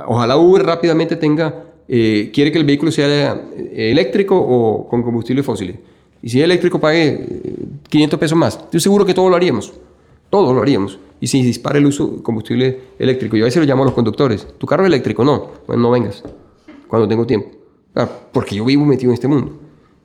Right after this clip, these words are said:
Pero, pero sería fabuloso que fuera así. Son ideas que se pueden generar. Ahora bien, ¿qué pasa? Los ejemplos prácticos de compañías que no lo hacen. Voy a dar dos. Y me perdonan los que hagan parte de esas compañías, pero es la realidad. Si quieren me llaman y conversamos los que hagan parte de esas compañías, pero es la realidad.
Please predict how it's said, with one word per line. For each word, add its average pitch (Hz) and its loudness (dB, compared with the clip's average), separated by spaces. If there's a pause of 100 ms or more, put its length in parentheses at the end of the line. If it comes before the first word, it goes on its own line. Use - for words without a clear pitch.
(140)
Pero, 113 0
pero 98 -2
sería 95 -4
fabuloso 120 0
que 110 -6
fuera 101 -4
así. 143 -2
Son 113 -2
ideas 131 2
que 147 0
se - -6
pueden 101 -4
generar. 101 -4 (280)
Ahora 143 0
bien, 151 0 (500)
¿qué 139 -2
pasa? 92 -4
Los 110 2
ejemplos 120 2
prácticos 135 -2
de - -4
compañías 104 -4
que 113 -4
no 104 0
lo 107 2
hacen. - -6 (560)
Voy 104 -2
a 107 0
dar 113 0
dos. 110 -2 (200)
Y - -2
me 113 2
perdonan 131 2
los 143 0
que - -4
hagan 123 0
parte 123 -2
de 131 2
esas 120 -2
compañías, 113 0 (280)
pero 101 0
es 98 2
la 120 2
realidad. 95 -2 (520)
Si - -4
quieren 107 2
me 131 4
llaman 127 2
y - 0
conversamos 107 -2
los 120 0
que - -6
hagan 107 -4
parte 110 -8
de 104 -6
esas 101 -6
compañías, 98 -6
pero 92 -6
es - -4
la 98 -6
realidad. 87 -10